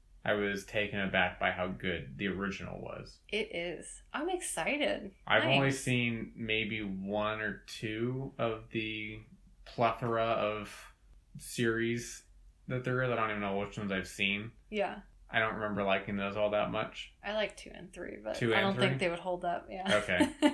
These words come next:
Speaker 2: <laughs>
Speaker 1: But I do remember this one being, especially for that kicking off this whole concept and what it was,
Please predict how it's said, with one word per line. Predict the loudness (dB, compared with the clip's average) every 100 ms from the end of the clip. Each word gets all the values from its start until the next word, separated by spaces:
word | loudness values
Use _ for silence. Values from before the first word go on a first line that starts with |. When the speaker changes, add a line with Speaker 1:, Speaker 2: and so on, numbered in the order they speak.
| 0
Speaker 2:
<laughs> | -16 -2
Speaker 1:
But | 6 8
I | 8
do | 4 2
remember | 2 2 2
this | 2 2
one | 0 -2
being, | -2 -2 -6 -12 -20 _ _
especially | -14 -2 0 2 2 2 2
for | -2 -4 -2 -2 -4 -8 -16 -20 _ -18
that | 2 6 6 2
kicking | -2 -2 0 0
off | 2 2 0
this | -4 -6
whole | -4 -2 0 0 -2 -8
concept | -8 -2 -2 -2 -4 -4 -4 -4
and | -6
what | -4
it | -4
was, | -4 -2 0 -2 -6 -12 -18